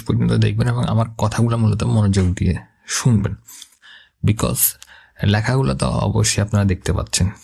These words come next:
ঠিক আছে? So আমার কথাগুলো শুনবেন এবং নোট ডাউন করা, যদি প্রয়োজন মনে করেন যেটা নোট ডাউন করার প্রয়োজন সেটা নোট ডাউন করবেন। So প্রিয় শিক্ষার্থী বন্ধুরা,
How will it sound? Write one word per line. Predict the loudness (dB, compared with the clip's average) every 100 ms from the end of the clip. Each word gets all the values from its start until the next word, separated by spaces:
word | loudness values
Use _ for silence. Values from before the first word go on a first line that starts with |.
| -10
ঠিক | 0 0
আছে? | 0 -4 -12 -20 _ -20 -18 -18 -20 _ -10 -2
So | 0 2 -2 -6 -12 -12 -8 -2
আমার | -2 0
কথাগুলো | -2 0 0 0
শুনবেন | 0 0 2 2
এবং | 2 0 -4 _ _ _ _ _ -2 0
নোট | 2
ডাউন | 0 0 0
করা, | -2 -2 -4 _ _ -10 -10 -2 0
যদি | 2 0
প্রয়োজন | 0 2 2 2
মনে | 0 -2
করেন | 0 2
যেটা | 2 0 0
নোট | 2 2
ডাউন | 2 0
করার | -2 -2
প্রয়োজন | 0 0 0
সেটা | -2 -4
নোট | -4 -2
ডাউন | -2 -2 -4
করবেন। | -6 -8 -20 _ _ _ _ _ _ -16 -4
So | -2
প্রিয় | 2 0
শিক্ষার্থী | 0 -2 0 2
বন্ধুরা, | 4 4